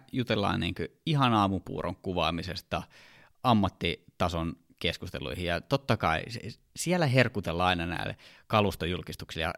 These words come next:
siellä jos jossain, jos sä oot ehkä joskus valokuvaajana kuullut tän keskustelun, Nikon vai Canon.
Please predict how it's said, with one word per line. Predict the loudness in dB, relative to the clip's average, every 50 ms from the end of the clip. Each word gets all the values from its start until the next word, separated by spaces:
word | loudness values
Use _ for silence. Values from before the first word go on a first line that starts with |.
| -8 -12
siellä | -8 -4 -2 0 2 2 2 2
jos | 2 0 2 0
jossain, | 0 -2 -2 -4 -8 -8 -8 -8 -10 _
jos | -8 -8 -8 -8 -10 _ -20 -20 _ _ _ _ _ _ -10 -8
sä | -6
oot | -6 -6
ehkä | -4 -2 0
joskus | 2 2 2 0 -2 -4 -4 0
valokuvaajana | 2 2 2 2 0 -2 0 2 2 0 0 -2
kuullut | -4 -6 -4 -4 -4 -6 -6 -6
tän | -4 -4 -4 -4 -6 -10 -16 -20 -20 -8 0
keskustelun, | 2 2 2 2 0 -8 -8 -6 -6 -4 0 0
Nikon | 0 2 2 2 0 2 2
vai | 0 -2 -2
Canon. | -2 -4 -6 -6 -6 -6 -10